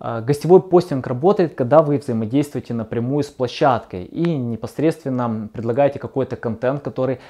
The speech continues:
поможет аудитории их сайтов, который действительно полезный. И, конечно же, создаете внешнюю ссылку на ваш сайт. К примеру, мы написали множество гостевых постов. Это Тивака, Серпстат, сео News, Р Б. Там, э, больше трехсот разных сайтов, где мы уже выложили свои гостевые посты.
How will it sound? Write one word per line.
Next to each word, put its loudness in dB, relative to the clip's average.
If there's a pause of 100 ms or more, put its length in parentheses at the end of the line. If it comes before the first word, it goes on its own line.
(140)
поможет 2
аудитории -4
их -12
сайтов, -4
который -4
действительно -2
полезный. 0 (300)
И, 2
конечно -2
же, -2
создаете -2
внешнюю -4
ссылку 0
на -4
ваш 2
сайт. 0
К -20
примеру, -4
мы -4
написали -4
множество -6
гостевых -8
постов. 2
Это -8
Тивака, 2
Серпстат, 2
сео 0
News, 0
Р 2
Б. 6
Там, 2 (440)
э, 4
больше 6
трехсот 0
разных 2
сайтов, 4
где 0
мы -2
уже 0
выложили 2
свои -2
гостевые -2
посты. -2